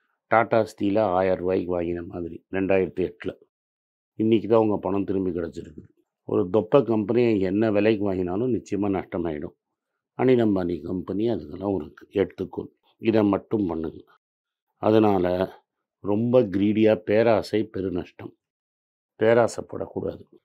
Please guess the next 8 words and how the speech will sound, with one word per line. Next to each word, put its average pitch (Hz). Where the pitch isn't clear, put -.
பேராசைப்பட்டா 113
பெருநஷ்டம் 107
ஆயிடும். 82
அதனால 95
சேவிங்ஸை 101
கரெக்டான 110
ஆப்பர்ச்சுனிட்டிஸ் 95
பார்த்து, 87